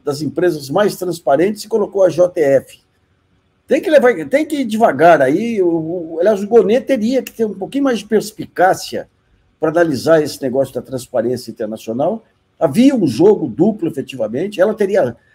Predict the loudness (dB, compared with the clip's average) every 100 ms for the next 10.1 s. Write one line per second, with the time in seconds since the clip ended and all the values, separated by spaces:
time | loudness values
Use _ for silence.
0 | _ -8 2 2 2 -4 -6 2 4 4
1 | 0 -4 -4 -4 -4 -6 -6 -8 -4 -2
2 | -2 0 0 0 -2 -4 -6 2 6 6
3 | 4 -6 -14 _ _ _ _ _ -4 -2
4 | -2 -4 -4 0 0 2 0 0 0 2
5 | 2 0 -2 -4 -6 -10 -6 -6 -8 -12
6 | _ _ _ 2 2 4 0 0 -2 -2
7 | 4 4 4 0 -6 2 4 4 4 4
8 | 2 -2 -2 0 6 6 6 -4 -12 -14
9 | -8 -6 -6 -6 -8 -6 -4 -4 -6 -16
10 | _